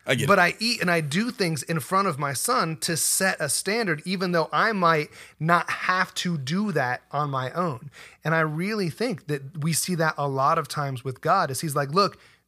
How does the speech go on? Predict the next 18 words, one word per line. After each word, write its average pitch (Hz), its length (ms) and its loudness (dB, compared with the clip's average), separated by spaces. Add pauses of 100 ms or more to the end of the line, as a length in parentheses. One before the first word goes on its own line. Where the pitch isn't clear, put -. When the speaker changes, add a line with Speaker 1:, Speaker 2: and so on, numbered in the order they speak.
Speaker 2:
do 190 260 4
as 170 140 4
I 165 180 6
do." 147 400 0 (120)
Not 170 200 6
the 185 120 4
whole 175 340 4
"do 156 260 2
as 151 80 0
I 147 100 4
say, 160 200 0
not 147 180 2
as 127 120 -4
I 127 80 -4
do." 165 260 -2
He's 147 160 -4
like, 143 160 0
"Look, 165 260 2